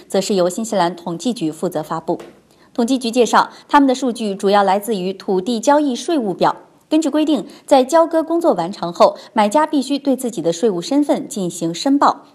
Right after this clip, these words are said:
表明自己是否为新西兰公民、居民、工签或学生签证持有者。 数据显示，在上一季度的房产交易中，有一万九千一百二十二位买家因为是本国公民或居留签证持有者，所以没有申报税务信息。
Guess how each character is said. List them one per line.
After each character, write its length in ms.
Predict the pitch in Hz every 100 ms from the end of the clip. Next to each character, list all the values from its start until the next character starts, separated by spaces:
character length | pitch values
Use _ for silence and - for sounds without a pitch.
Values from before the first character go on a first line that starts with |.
| -
表 120 | 214
明 160 | 220
自 160 | 262 294
己 160 | 196 175
是 220 | - 208
否 200 | 175 156
为 120 | 160
新 160 | 170 202
西 100 | 196
兰 160 | 175
公 160 | 208 302
民、 300 | 247 170 -
居 160 | 294
民、 260 | 302 180 170
工 220 | - 294
签 180 | 311 311
或 200 | - 180
学 180 | 175 175
生 160 | 220
签 180 | 240 302
证 140 | 302 202
持 140 | -
有 120 | 160
者。 200 | 165 165 - _ _ _ _ _ _ _
数 180 | - 320
据 100 | 277
显 200 | 247 196
示， 240 | 240 233 - -
在 160 | 311 302
上 200 | 359 302
一 60 |
季 160 | 262 311
度 140 | 262
的 100 | 208
房 220 | 190 190
产 180 | 247 165
交 180 | 160 208
易 140 | 233
中， 220 | 180 208 - - -
有 120 | 208
一 160 | 214 269
万 160 | 285
九 160 | 233 165
千 260 | - 214
一 80 | 240
百 120 | 214
二 180 | - 202
十 80 | 208
二 160 | 269 277
位 160 | 202
买 160 | 175 151
家 300 | 170 185 - - 285
因 120 | 254
为 100 | 240
是 200 | 220 214
本 240 | 208 180 170
国 120 | 190
公 160 | 254
民 240 | 311 226 185
或 160 | 214
居 200 | 196 294
留 160 | 277 202
签 200 | - 294
证 160 | 294 220
持 140 | -
有 160 | 247 277
者， 240 | 165 151
所 160 | - 185
以 160 | 170
没 140 | 185 240
有 100 | 226
申 220 | - 190
报 160 | 190
税 160 | 170 196
务 100 | 160
信 160 | 156 165
息。 320 | 185 175